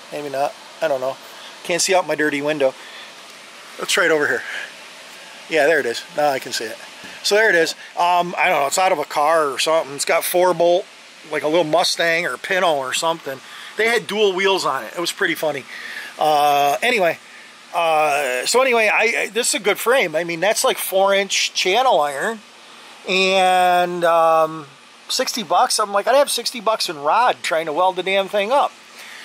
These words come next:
Now you look behind it, sitting on the fenders of the forklift, 'cause I really didn't have a good place to put anything, is a pile of lumber, and that's gonna be the deck for it.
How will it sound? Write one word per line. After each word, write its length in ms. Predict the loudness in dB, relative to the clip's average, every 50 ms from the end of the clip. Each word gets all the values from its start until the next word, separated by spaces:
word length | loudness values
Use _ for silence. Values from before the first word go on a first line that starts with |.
| -18 -20 -20 -20 -14 -4 0
Now 320 | 2 4 4 4 4 2
you 120 | 4 4 4
look 180 | 2 2 0
behind 520 | -2 -6 -6 -4 -2 0 2 2 0 0 0
it, 240 | 0 0 0 0 -4 -6 -4
sitting 300 | -4 -4 -4 -2 0 0
on 220 | 2 2 2 0
the 60 | -4
fenders 440 | -2 0 0 0 2 0 -2 -2 -2
of 60 | -4
the 60 | -6
forklift, 540 | -2 0 2 2 2 0 0 0 0 0 -2
'cause 160 | -6 -6 -6
I 60 | -4 -4
really 240 | -2 0 0 0
didn't 160 | 0 0 0 0
have 120 | -2 -2
a 40 | -2
good 140 | -6 -6 -2
place 220 | -2 0 0 -2
to 60 | -4
put 220 | 0 0 0 0 0
anything, 340 | -10 -8 -8 -10 -10 -10 -12 -16 -18 -16 -16 -16 -16 -16 -18 -18 -20 -20 -12 -4
is 540 | 0 2 4 4 4 4 4 2 0 -2 -4 -2 0
a 160 | 2 0 2
pile 340 | 2 2 4 6 6 6 4
of 60 | 4
lumber, 460 | 4 2 2 2 2 0 0 -2 -6 -14 -18 -20 -20 -14
and 300 | -8 -4 -2 -2 -2 0 0
that's 160 | 0 0 0
gonna 180 | 0 -2 -2 -2
be 140 | -4 -4
the 100 | -4 -2
deck 280 | 2 2 2 2 0 -2
for 340 | -10 -6 -6 -4 0 0 -2
it. 100 | -2